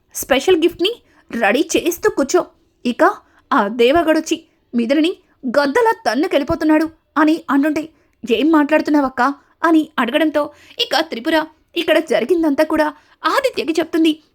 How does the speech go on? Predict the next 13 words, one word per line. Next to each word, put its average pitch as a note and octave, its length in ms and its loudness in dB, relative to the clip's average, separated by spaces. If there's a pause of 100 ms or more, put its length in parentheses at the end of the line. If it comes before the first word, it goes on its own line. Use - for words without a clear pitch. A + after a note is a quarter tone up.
(100)
ఒక్కసారిగా C#4+ 560 0 (120)
ఆదిత్య D4+ 340 0 (420)
కోపంతో A4+ 440 0
రగిలిపోతూ, D#4 560 0 (400)
"అక్క, B3+ 180 -2 (480)
ఏం C#4+ 300 2
మాట్లాడుతున్నావు? E4+ 540 0 (340)
మిథున A#3 320 0 (460)
దేవాగాన్ని D#4 680 0 (380)
గిఫ్ట్‌గా B3 460 0
అడగడమేంటి?" D#4+ 540 2 (400)
అని D#4+ 220 2 (160)
అంటుంటే, D4 360 -2